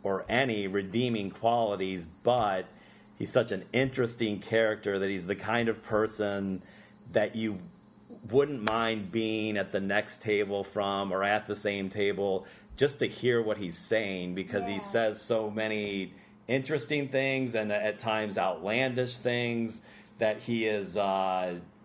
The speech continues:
Speaker 1: he, he's, he, he's got that, that sharp wit, whether it's, whether it's truly rooted in, in actual violent, violent tendencies or not. Like, this is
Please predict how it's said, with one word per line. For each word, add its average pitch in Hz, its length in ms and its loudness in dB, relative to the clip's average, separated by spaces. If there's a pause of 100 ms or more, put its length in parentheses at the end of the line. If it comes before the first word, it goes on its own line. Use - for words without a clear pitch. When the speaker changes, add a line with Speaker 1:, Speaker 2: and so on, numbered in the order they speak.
(180)
Speaker 1:
he, 120 120 -4
he's, 117 420 -4
he, 110 240 -6
he's 98 140 -8
got 98 220 2
that, 87 300 -2
that 92 240 -2
sharp 98 460 0
wit, 123 400 2
whether 113 200 2
it's, - 200 -6 (320)
whether 120 240 4
it's - 160 -4
truly 110 720 0 (100)
rooted 123 380 4
in, 101 400 -2
in 98 320 -4 (520)
actual 117 560 0
violent, 113 680 0 (300)
violent 113 640 0
tendencies 113 840 -2 (260)
or 104 160 -2
not. 101 520 0
Like, 92 240 -2
this 113 200 0
is 90 340 -8